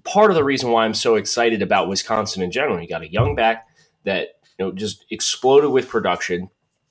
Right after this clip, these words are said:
who is the real deal, having watched pretty much the entire Wisconsin offensive line to do draft assessments this summer. Uh, that offensive line is legit.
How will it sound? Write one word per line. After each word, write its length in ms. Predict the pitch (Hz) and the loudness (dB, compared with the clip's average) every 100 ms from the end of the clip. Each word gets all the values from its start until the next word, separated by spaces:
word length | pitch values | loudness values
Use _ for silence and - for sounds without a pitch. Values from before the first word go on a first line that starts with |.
| _ _ _ _ | _ _ _ _
who 180 | - 120 | -4 0
is 140 | 160 151 | 2 2
the 80 | |
real 240 | 131 113 95 | 0 0 -2
deal, 300 | 80 - - _ | -6 -12 -16 _
having 340 | 120 123 123 113 | 0 2 4 4
watched 380 | 123 127 - - _ _ | 6 6 2 -8 _ _
pretty 180 | - 220 | -4 0
much 200 | 190 - | 2 2
the 80 | 110 | -2
entire 320 | 101 117 120 | 0 2 2
Wisconsin 480 | 110 - 117 107 107 | 2 0 0 0 0
offensive 420 | 104 107 98 87 | 0 -2 -4 -2
line 220 | 107 104 | 0 0
to 100 | - | -4
do 140 | 90 90 | -8 -4
draft 320 | 104 101 - | 0 -2 -2
assessments 520 | 85 87 - 87 - | -4 -4 -4 -8 -6
this 160 | - - | -6 -2
summer. 280 | 107 87 - - - - - | -2 -4 -10 -20 -20 -16 -2
Uh, 280 | 98 95 85 - _ _ _ _ | 2 2 0 -8 _ _ _ _
that 120 | 110 | 2
offensive 440 | 110 110 113 95 87 | 2 2 -2 -4 2
line 240 | 120 139 | 2 4
is 160 | - - | 0 0
legit. 500 | 139 127 131 - | -2 2 0 0